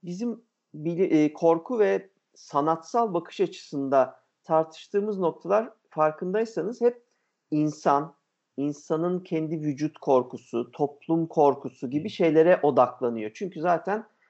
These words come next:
özünde gerçek korku budur. Ama her zaman hani "Mal canın yongasıdır." diye bir laf vardır. E, bu iş oraya geliyor.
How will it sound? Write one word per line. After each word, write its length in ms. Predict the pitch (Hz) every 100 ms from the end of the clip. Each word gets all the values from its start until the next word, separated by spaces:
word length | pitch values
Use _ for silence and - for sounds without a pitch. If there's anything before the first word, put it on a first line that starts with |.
| _
özünde 580 | 143 135 127 151 160 185
gerçek 680 | 131 120 123 120 - 254 -
korku 680 | 170 151 147 - 262 370 _
budur. 280 | 208 156 113 - _ _ -
Ama 440 | 180 247 151 - _ _ _ _ _ _ _ _ _
her 320 | - 208 240
zaman 380 | 208 196 185 175
hani 380 | 170 165 165 - _ _ _ -
"Mal 420 | 139 165 165 131
canın 300 | 156 175 160
yongasıdır." 680 | 139 151 151 170 180 160 143
diye 180 | 156 139
bir 80 |
laf 260 | 165 226 -
vardır. 380 | 160 131 127 123 -
E, 340 | 135 131 123 151
bu 100 | 160
iş 160 | 147
oraya 380 | 131 147 156 143
geliyor. 480 | 120 160 208 156